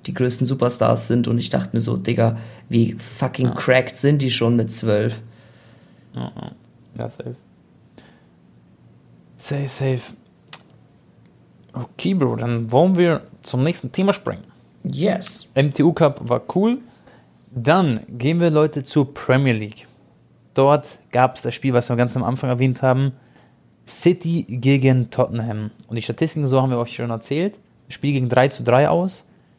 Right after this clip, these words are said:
Speaker 2: Und es war so ein Hin und Her. Erstmal führt eins null, äh, Tottenham mit Son. Dann schlägt Foden, glaub ich, zurück erstmal.
Speaker 1: Wie heftig ist
Speaker 2: Danach
Speaker 1: eigentlich Son? Wie, wie er den schon wieder macht, Digga.
Speaker 2: Ja.
Speaker 1: Was hat er immer noch für einen Pace drauf?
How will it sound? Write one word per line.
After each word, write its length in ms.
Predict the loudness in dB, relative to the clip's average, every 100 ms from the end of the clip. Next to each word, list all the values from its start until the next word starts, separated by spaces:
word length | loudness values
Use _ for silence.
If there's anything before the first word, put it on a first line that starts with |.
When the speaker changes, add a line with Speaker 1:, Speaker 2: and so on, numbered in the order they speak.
| _ -6
Speaker 2:
Und 80 |
es 100 | -2 2
war 80 |
so 80 | 4
ein 60 | 4
Hin 160 | 6
und 100 | 6
Her. 220 | 6 6 4
Erstmal 300 | 2 0 0
führt 460 | -4 -4 -4 -4
eins 240 | -6 -4 -2
null, 320 | 2 2 2
äh, 100 | 0
Tottenham 420 | 0 0 2 2
mit 140 | 2 0
Son. 420 | 0 2 0 -2 -6 -20 _ _
Dann 180 | -4 -4
schlägt 320 | -2 -4 -4
Foden, 480 | -4 0 2 2 2
glaub 160 | 2
ich, 120 | 0 -4
zurück 260 | -2 0
erstmal. 500 | 0 0 2 2 2 0
Speaker 1:
Wie 100 | 0
heftig 400 | 0 -2 -4 0
ist 80 | 2
Speaker 2:
Danach 220 | 6 6
Speaker 1:
eigentlich 100 | 4
Son? 420 | 4 2 2 -2 -10 -4
Wie, 280 | 0 0
wie 100 | 2
er 80 | 0
den 200 | 2 0
schon 140 | -2 0
wieder 120 | 4
macht, 300 | 4 2 -2
Digga. 140 | 0 2
Speaker 2:
Ja. 60 |
Speaker 1:
Was 140 | 2 2
hat 120 | 2
er 80 | 2
immer 140 | 2
noch 80 | 0
für 100 | 0
einen 80 | 0
Pace 300 | 2 0 0
drauf? 300 | -2 -2